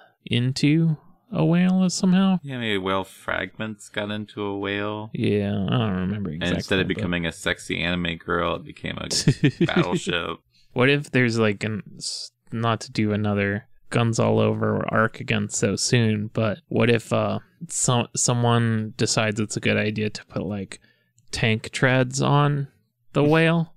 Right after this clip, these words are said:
Speaker 1: and it's a, it's a story arc called Beached. <laughs>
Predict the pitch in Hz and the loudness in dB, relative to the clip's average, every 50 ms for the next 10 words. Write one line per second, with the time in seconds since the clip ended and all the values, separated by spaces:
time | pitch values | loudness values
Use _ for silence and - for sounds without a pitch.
0 | _ - 117 120 117 110 104 - 120 110 104 98 _ _ _ - - 117 - 120 | _ -2 0 2 2 2 2 2 2 0 0 0 _ _ _ -4 -4 -2 -2 -2
1 | 107 - - - 120 110 107 104 104 104 104 104 - - - - 107 101 101 135 | -2 -2 -2 0 2 2 2 2 2 2 0 -2 -4 -8 -4 -2 -2 -2 -2 -6
2 | - - - - 120 113 104 101 107 - - - - - - - - - - - | -16 -16 -2 0 2 2 2 0 -2 -4 -2 -2 -2 -2 -2 -4 -8 -10 -10 -20
3 | _ _ _ _ - 180 | _ _ _ _ 0 0